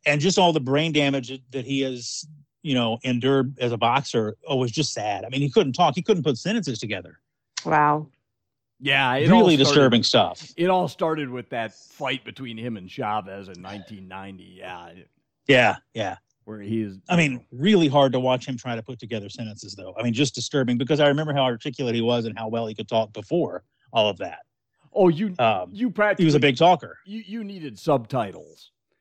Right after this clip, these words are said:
Speaker 1: Yeah.
Speaker 3: Pra-,
Speaker 1: Oh,
Speaker 3: to,
Speaker 1: yeah.
Speaker 3: to understand what the hell he was talking about in that thing when
Speaker 1: Yeah.
Speaker 3: they were interviewing
Speaker 1: Yeah.
Speaker 3: him for that documentary in two thousand two.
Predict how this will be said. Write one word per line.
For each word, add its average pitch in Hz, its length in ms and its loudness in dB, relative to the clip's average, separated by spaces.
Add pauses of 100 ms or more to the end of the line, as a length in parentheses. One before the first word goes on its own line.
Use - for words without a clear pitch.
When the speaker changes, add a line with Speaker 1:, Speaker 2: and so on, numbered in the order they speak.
(140)
Speaker 1:
Yeah. - 260 0 (160)
Speaker 3:
Pra-, 156 160 2
Speaker 1:
Oh, 196 100 4
Speaker 3:
to, 135 140 2
Speaker 1:
yeah. - 140 -2
Speaker 3:
to - 120 2
understand 135 640 0
what 117 160 -2
the 113 100 -4
hell 123 200 -2
he 113 140 -6
was 101 120 -14
talking 110 400 -10
about 90 320 -16
in 98 120 -16
that 95 260 -16
thing 98 180 -10
when 139 100 -2
Speaker 1:
Yeah. 135 140 2
Speaker 3:
they 101 60 -6
were 101 80 -18
interviewing 113 420 -6
Speaker 1:
Yeah. 110 120 2
Speaker 3:
him 101 160 -6
for 110 120 -12
that 98 220 -10
documentary 104 720 -8
in 92 100 -10
two 107 220 -12
thousand 92 420 -18
two. 101 300 -14